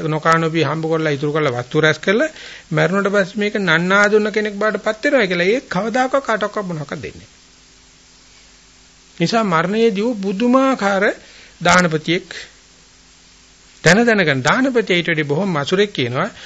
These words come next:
මතු ආත්මය ගැන හිතලා හෝ තියෙන දේවල් දැම්මටම තමන්ගේ ඇකවුන්ට් එකට දාගෙන තියෙනවා.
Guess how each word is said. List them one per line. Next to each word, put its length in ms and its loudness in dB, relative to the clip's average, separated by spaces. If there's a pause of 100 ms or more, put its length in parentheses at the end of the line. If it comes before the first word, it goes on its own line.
(160)
මතු 340 -2
ආත්මය 360 0
ගැන 180 0
හිතලා 300 0
හෝ 120 2
තියෙන 320 -2
දේවල් 280 0
දැම්මටම 560 0
තමන්ගේ 380 -2
ඇකවුන්ට් 300 -4
එකට 160 -6
දාගෙන 300 -6
තියෙනවා. 300 -20